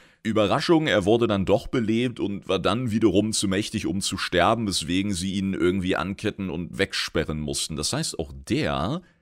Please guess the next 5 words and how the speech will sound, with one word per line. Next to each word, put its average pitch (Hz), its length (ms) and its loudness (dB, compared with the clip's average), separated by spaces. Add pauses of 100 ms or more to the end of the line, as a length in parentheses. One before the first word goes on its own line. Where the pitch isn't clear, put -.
(280)
müsste 82 880 -2
eigentlich 113 640 -2
noch 104 200 0
irgendwo 87 500 -2
sein. 113 440 -2